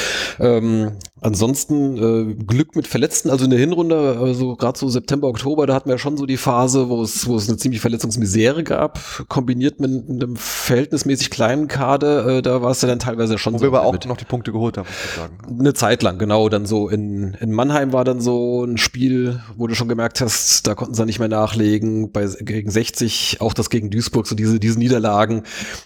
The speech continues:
Speaker 1: die wären, denke ich mal, mit, äh, mit der kompletten Kapelle vielleicht nicht unbedingt passiert. Aber okay,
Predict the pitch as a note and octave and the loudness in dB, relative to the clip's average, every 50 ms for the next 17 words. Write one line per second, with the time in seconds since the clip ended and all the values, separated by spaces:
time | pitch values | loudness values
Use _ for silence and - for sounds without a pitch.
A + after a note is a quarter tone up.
0 | _ _ - A2 G2 G2 G#2+ G#2+ A2 A2+ A#2 A#2 A2 G2 A2 - - A2 - - | _ _ 0 0 2 4 4 4 4 2 2 0 2 0 0 0 0 -2 -2 -2
1 | B2 A2 G#2 G#2 G#2 G#2 G#2 G2+ - - - - - - - - - G2 - G#2+ | 0 2 2 2 2 0 -2 -4 -2 -2 0 0 0 0 0 -2 -6 -6 -4 -2
2 | G2+ F#2+ F#2+ F#2+ F#2+ G2 G2 G2+ G2+ G2 - G#2+ G2+ - G#2+ F#2 - B2+ - - | 0 0 2 2 0 0 0 -2 -4 -2 -2 -2 -2 -2 -2 -2 -2 -2 -2 -2
3 | B2 - - A#2+ - - B2 A#2+ A#2 A#2 A#2+ A#2+ A#2 G#2 - - A#2+ A2 G#2 G2+ | -4 -4 -4 -6 -4 -2 0 2 2 2 2 0 -2 -4 -4 -2 0 2 2 0
4 | - - G#2 G#2 G2+ - - A2+ G#2+ F#2+ F#2+ F2+ G2 G2 F2+ F2+ - - - _ | 0 -2 -2 -2 -2 -2 -2 -6 -6 -6 -6 -4 -4 -4 -4 -4 -6 -10 -10 _
5 | - F2 D#2+ - F2 - - D3+ D3 D3 B2+ G2 G2 E2 | -8 -8 -8 -6 -4 -2 0 2 4 4 2 2 -2 -6